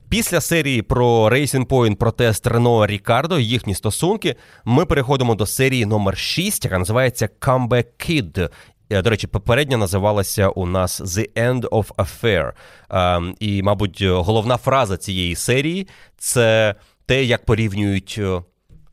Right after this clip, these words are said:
рішення Рікардо залишити команду Рено і перейти в Макларен на двадцять перший рік із рішенням, е, дівчини кинути тебе, але продовжити жити в твоїй квартирі ще протягом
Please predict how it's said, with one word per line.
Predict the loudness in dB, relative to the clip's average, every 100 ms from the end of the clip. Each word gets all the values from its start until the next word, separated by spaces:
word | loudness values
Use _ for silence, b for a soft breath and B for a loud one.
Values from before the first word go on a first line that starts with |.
| -2
рішення | 0 0 0 0
Рікардо | 0 0 -2 -2 -6 -6
залишити | -2 0 0 -2 -4 -2
команду | 0 0 0 -2
Рено | -2 -2 -4 -4
і | -6
перейти | -2 -2 -2 -2
в | -2
Макларен | -2 0 -2 -4
на |
двадцять | -6 -8 -4
перший | -4 -4 -6
рік | -6
із | -6 -2 -2 -2
рішенням, | -2 -2 -4 -2 -4 -6 B B B
е, | -2 0 -2
дівчини | -2 -4 0 0 0
кинути | -2 -2 -2 -2
тебе, | 2 2 2
але | 0 0
продовжити | 0 0 0 -2 0
жити | -2 -2
в |
твоїй | -2 0 0
квартирі | -2 -2 -2 -2
ще | 0 -2
протягом | 0 -2 0 -2